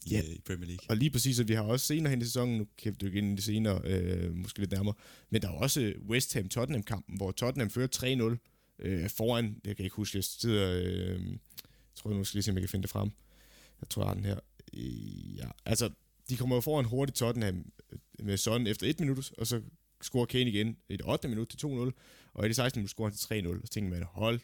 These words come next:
Speaker 2: nu op, en afklapning, vi har gang i. Og på mærkelig vis, så får Tottenham ikke lukket den her kamp ned, og så Balbuena i det toogfirsende minut scorer til tre et. Øh, Davinson Sanchez selvmål i femogfirsende minut, og så kan jeg huske, da jeg sidder og ser den her kamp, nu, nu er der pres på Tottenham. Altså,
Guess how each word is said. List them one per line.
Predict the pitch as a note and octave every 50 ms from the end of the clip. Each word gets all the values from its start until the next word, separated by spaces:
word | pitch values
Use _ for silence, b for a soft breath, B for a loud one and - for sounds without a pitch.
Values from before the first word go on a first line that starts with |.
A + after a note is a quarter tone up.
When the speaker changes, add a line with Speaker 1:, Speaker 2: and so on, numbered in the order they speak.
| - _
Speaker 2:
nu | - D2 D#2 A#1+
op, | C2 C#2+ - F#2+
en | F2
afklapning, | D2 B1+ E2+ - - E2+ - - - F2 E2
vi | E2+
har | E2+
gang | - F2 E2+ F2 F2
i. | F2 F2+ B B B B B B B B B
Og | - B2
på | - B2
mærkelig | B2 B2+ C3 C3+ C3+ D3+ D#3 - - - A#2+ G#2+ G2
vis, | A2 A2 G2 F#2 - - b b b b b b b b
så | - B2+ A#2+
får | - B2+
Tottenham | A2 - - B2+ C#3 C#3 A2+ A2
ikke | A#2+ D3 D3 C3
lukket | B2 A#2 A2 A2+ G#2+ G#2+
den | B2+ B2+
her | A#2+ A2
kamp | G#2+ - B2 A2+ C#2
ned, | E2+ G#2+ G#2+
og | G#2 G2+ A2
så | - C#3+ C#3 C3+ A#2+ - - _ _ _ _ _ _
Balbuena | - A#2 A2 G2 G#2 G#2+ A2 A#2+ C#3 D#3+
i | C3 F#2
det | F#2+ - -
toogfirsende | - - F3 F3 D3 A#2+ C3 B2+ A#2+ A#2+ G#2
minut | A#2+ B2
scorer | - - - A#2+ B2 A#2+
til | - -
tre | - - - - C#3+ C#3+
et. | C3 C3+ C3+ - B B B B B B B B B B B _
Øh, | - A2 A2 G#2+ -
Davinson | A#2 A2 G#2+ A2 A#2 A2
Sanchez | - - A#2 B2+ D3+ D#3 C3+
selvmål | - - C3+ C3+ D3+ D#3 C#3 A#2+ G#2
i | G2+
femogfirsende | - C#3+ C#3+ D3+ C3+ - C3 C3 B2 B2 A2+
minut, | A#2+ C3+ C#3
og | C3+ -
så | - B2 C3+ C#3+ - _ - - -
kan | - A2
jeg | G#2
huske, | G#2+ B2+ F#3 F#3 -
da | A#2+
jeg | A2+ A2+
sidder | C#3+ C#3
og | C3
ser | C3 C3+
den | B2
her | A#2+ A#2
kamp, | - B2+ B2 - b b b b b b
nu, | - - C#3+ - - G#2
nu | C3
er | C#3+
der | C#3
pres | G#2+ - A2+ A2 A2
på | - A2
Tottenham. | - G#2 G2 G#2 G#2+ D2 C#2 -
Altså, | G2+ -